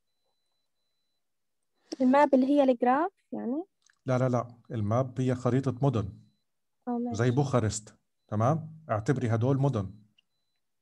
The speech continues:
Speaker 2: تمام؟ يعني إيش معنى ال-، هذا الكلام؟ أنا في عندي طريق بين S و D. فيش عندي طريق معبدة بين S و B. ما فيش. مش موجود.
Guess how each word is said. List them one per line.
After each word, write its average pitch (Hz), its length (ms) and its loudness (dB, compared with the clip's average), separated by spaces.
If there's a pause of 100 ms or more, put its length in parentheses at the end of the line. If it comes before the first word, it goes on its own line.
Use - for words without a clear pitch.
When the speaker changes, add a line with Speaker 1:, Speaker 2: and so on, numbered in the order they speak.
Speaker 2:
تمام؟ 123 280 2 (380)
يعني 117 200 0
إيش 156 240 0
معنى 123 200 2
ال-، 113 320 -4
هذا 117 180 -4
الكلام؟ 113 460 -2
أنا 135 140 -2
في 139 160 -2
عندي 127 200 -2
طريق 127 600 -4
بين 113 520 -2 (320)
S - 380 -2
و 151 120 -2
D. 127 100 -4 (460)
فيش 180 200 -6
عندي 135 240 0
طريق 131 340 0
معبدة 127 580 2
بين 127 540 -2
S - 220 -4 (460)
و 135 120 -2
B. 117 60 -2 (680)
ما 123 60 -6
فيش. 117 400 -6 (260)
مش - 160 -10
موجود. 110 380 -8